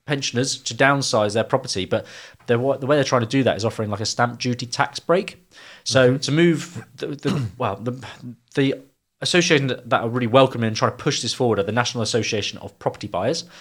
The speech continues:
Speaker 1: the N A P B, um, and they're saying that this sort of increase, that this sort of, uh, tax relief would actually really help increase the opportunities for more families to take on these larger properties, as, as it'll encourage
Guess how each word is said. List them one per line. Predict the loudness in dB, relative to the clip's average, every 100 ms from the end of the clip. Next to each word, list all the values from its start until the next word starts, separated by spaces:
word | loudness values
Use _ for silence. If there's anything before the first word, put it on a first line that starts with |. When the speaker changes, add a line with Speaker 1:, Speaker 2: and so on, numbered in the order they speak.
| -20 _
Speaker 1:
the | -16
N | -10 -8
A | -8
P | -10 -12 -12 -12 -6
B, | -4 -4 -10 -20 -20 _
um, | 0 0 0 -4
and | 0
they're | 4 2 2
saying | -2 -2
that | -4 -10 -4
this | -2 -2
sort | -2
of | -2
increase, | -2 -4 -4 -2 -2 -6 -10 _ _
that | -4
this | -2
sort | -2 -2 -2 -4
of, | -8 -8
uh, | -6 -6
tax | -2 -4 -4 -4
relief | -2 -2 -4
would | -2
actually | -2 -4 -10 -12 -8
really | -4 -4
help | -2 -2 -4
increase | -8 -10 -6 -4 -4 -8 -12 -20 -20 _
the | -8
opportunities | -6 -6 -4 -4 -6 -10 -8
for | -6
more | -4 -4
families | 0 0 0 -6
to | -6
take | -6 -4 -2
on |
these | -2 2
larger | 4 4
properties, | 2 -2 0 -2 0
as, | -4 -6
as | -10
it'll | -8 -10
encourage | -12 -14 -10 -2 -2 -2 -8 -12